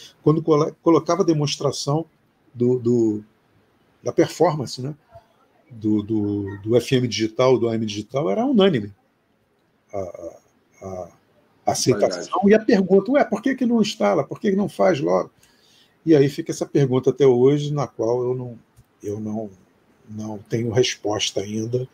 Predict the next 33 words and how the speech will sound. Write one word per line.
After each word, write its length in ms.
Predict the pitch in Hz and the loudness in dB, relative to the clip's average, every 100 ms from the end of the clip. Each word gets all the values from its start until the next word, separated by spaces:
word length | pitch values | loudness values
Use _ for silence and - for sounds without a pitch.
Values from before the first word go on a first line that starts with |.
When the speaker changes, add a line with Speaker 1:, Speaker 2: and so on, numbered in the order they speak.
| _ _ _ _ _ _ | _ _ _ _ _ _
Speaker 1:
é, 280 | 110 110 104 | 0 2 4
sem 220 | - - | 2 2
ser 200 | 143 127 | 2 0
da 100 | 113 | 2
área 160 | 113 110 | 0 -2
técnica. 340 | - - - _ _ _ _ _ _ _ _ _ _ - | -4 -18 -20 _ _ _ _ _ _ _ _ _ _ -10
Então 140 | 107 | -8
fica 240 | - - | -6 -2
aqui 200 | - - | -2 0
Speaker 2:
É. 120 | 123 113 | 0 2
Speaker 1:
o 20 | |
meu 260 | 117 107 - _ _ _ - | 4 4 0 _ _ _ -12
a 100 | 104 | -8
minha 200 | 104 113 | -2 0
observação 680 | 110 - 117 110 104 - 113 | 0 0 0 0 -2 -4 -6
com 100 | 117 | -4
relação 400 | 113 107 120 120 | -4 -4 -6 -6
a 60 | |
isso. 280 | 107 95 - _ _ _ _ - | -6 -10 -20 _ _ _ _ -12
Speaker 2:
Talvez 220 | 113 120 | -8 -6
seja 160 | 117 | -6
uma 60 | 113 | -2
coisa 160 | 120 117 | -2 -2
até 140 | 127 | -4
política 520 | 107 117 113 113 - | -2 -2 -2 -4 -8
que 100 | 113 | -6
a 40 | 107 | -6
gente 260 | 113 - | -6 -10
não 80 | 120 | -12
sabe, 400 | - 90 82 82 | -10 -8 -8 -10
né? 120 | 87 | -12
Um 80 | 87 | -14
negócio 520 | 90 87 92 - 92 | -14 -14 -14 -10 -12